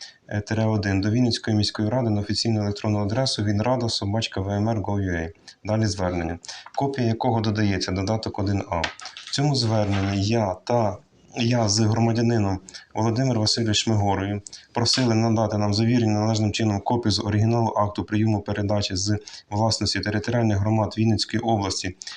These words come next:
до комунальної власності територіальної громади міста Вінниці цілісного майнового комплексу Вінницького обласного комунального підприємства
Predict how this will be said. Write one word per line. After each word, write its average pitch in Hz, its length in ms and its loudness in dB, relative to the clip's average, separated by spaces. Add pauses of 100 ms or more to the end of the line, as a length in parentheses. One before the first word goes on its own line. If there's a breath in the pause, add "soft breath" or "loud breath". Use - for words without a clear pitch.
(120 loud breath)
до 113 160 0
комунальної 113 580 2
власності 107 460 -2
територіальної 107 500 -2
громади 104 380 0
міста 101 260 -2
Вінниці 120 360 0
цілісного 113 480 -2
майнового 104 400 0
комплексу 123 480 -2
Вінницького 107 540 -2 (640 loud breath)
обласного 113 500 0
комунального 107 600 2
підприємства 107 680 -2